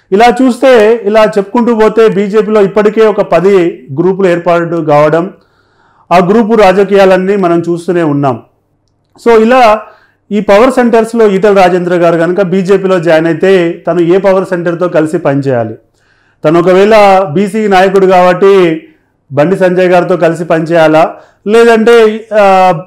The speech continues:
సీనియర్ నాయకుడైనటువంటి, ఆ, కిషన్ రెడ్డి గారితో కానీ డీకే అరుణ గారితో కానీ పనిచేయాలా? కానీ ఒక రకంగా చూస్తే ఈటల రాజేంద్ర గారి యొక్క ప్రొఫైల్ ఏదైతే ఉందో వీళ్ళందరికన్నా భిన్నమైనది. వీళ్ళందరి ప్రొఫైల్స్తో పోలిస్తే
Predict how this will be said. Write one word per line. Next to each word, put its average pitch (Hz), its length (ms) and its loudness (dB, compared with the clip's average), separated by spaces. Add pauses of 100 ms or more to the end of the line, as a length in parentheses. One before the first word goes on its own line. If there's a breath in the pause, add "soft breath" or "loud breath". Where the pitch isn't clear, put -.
(140)
సీనియర్ 214 320 -4
నాయకుడైనటువంటి, 190 1300 0 (600 soft breath)
ఆ, 170 360 4 (500)
కిషన్ 202 260 -2
రెడ్డి 190 160 0
గారితో 180 360 0
కానీ 175 380 2
డీకే 180 280 0
అరుణ 165 200 0
గారితో 156 340 0
కానీ 156 200 -2
పనిచేయాలా? 139 600 -4 (680)
కానీ 226 160 0
ఒక 220 120 0
రకంగా 262 340 2
చూస్తే 240 600 0 (100)
ఈటల 220 300 0
రాజేంద్ర 196 380 0
గారి 190 180 0
యొక్క 185 140 -4
ప్రొఫైల్ 180 460 -2
ఏదైతే 175 320 -4
ఉందో 170 540 -2 (280 loud breath)
వీళ్ళందరికన్నా 175 800 0
భిన్నమైనది. 151 720 -2 (540)
వీళ్ళందరి 175 460 2
ప్రొఫైల్స్తో 202 680 -2
పోలిస్తే 190 760 -2